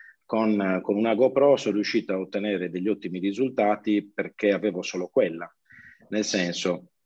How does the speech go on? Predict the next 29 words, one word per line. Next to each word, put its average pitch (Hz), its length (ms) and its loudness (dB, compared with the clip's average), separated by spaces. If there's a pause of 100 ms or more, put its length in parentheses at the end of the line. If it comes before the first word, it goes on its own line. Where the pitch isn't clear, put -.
(120)
quando 110 840 4 (300)
diventi 110 420 -2
istruttore, 98 720 0
quindi 92 400 -4 (100)
porti 135 320 0
la 87 120 -2
gente 90 360 -8
in 85 140 -8
acqua 101 400 -2
per 85 500 -4
passare, - 360 -4
insomma, - 280 -8
dei 87 100 -2
bei 90 120 -2
momenti, 87 380 -4
esplorare 85 340 -4
i 82 40 -10
fondali, 87 600 -2 (720)
eh, - 120 -4 (340)
portarli - 380 2
attraverso 95 500 2
dei, 87 220 -2
dei 90 120 -6
percorsi 98 520 -2
subacquei, 85 1080 -2 (880)
non 113 180 -2
puoi 104 600 4 (320)
dedicare 104 600 2
la, 98 200 -2